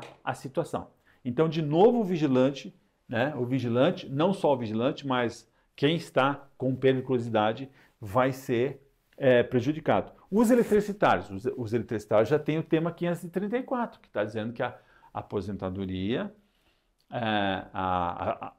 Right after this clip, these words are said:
a energia elétrica acima de duzentos e cinquenta volts, ela é caracter-, caracterização pra aposentadoria especial.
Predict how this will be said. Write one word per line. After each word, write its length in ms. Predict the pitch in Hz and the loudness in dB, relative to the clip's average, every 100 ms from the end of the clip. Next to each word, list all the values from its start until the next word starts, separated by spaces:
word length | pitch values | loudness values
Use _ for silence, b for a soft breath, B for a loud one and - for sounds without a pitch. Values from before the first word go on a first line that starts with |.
| _ | _
a 120 | 110 | -2
energia 640 | 123 139 127 110 104 120 | 0 0 0 -2 0 2
elétrica 500 | 113 107 107 127 - | 2 4 2 0 -2
acima 300 | 139 - 139 | -8 -4 -4
de 100 | 131 | -4
duzentos 260 | 110 110 113 | -2 -2 -4
e 20 | |
cinquenta 280 | - 110 123 | -4 -4 -4
volts, 360 | 113 113 117 151 | 0 0 2 0
ela 180 | 156 | 2
é 380 | 147 120 113 120 | 4 4 4 2
caracter-, 560 | 127 143 143 - 170 165 | 2 0 0 -2 -4 -2
caracterização 840 | - 143 143 165 160 190 190 139 170 | 0 0 2 -2 0 -2 -2 -4 -2
pra 100 | 190 | -4
aposentadoria 580 | 185 190 196 202 185 | -4 -4 -2 -4 -4
especial. 560 | 196 196 247 214 156 - | -6 -6 -4 0 0 -2